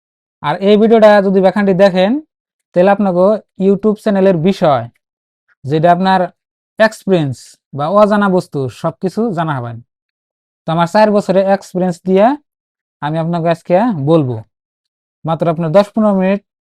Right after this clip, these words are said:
ভিডিওটা হবো, তো না কাইটা বেখানটি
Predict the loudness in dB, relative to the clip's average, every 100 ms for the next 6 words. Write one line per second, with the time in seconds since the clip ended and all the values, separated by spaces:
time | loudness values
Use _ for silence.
0 | _ -4 0 2 4 4 2 0 -2 -2
1 | -2 -2 -6 _ _ _ _ _ -4 2
2 | 4 4 4 4 2 0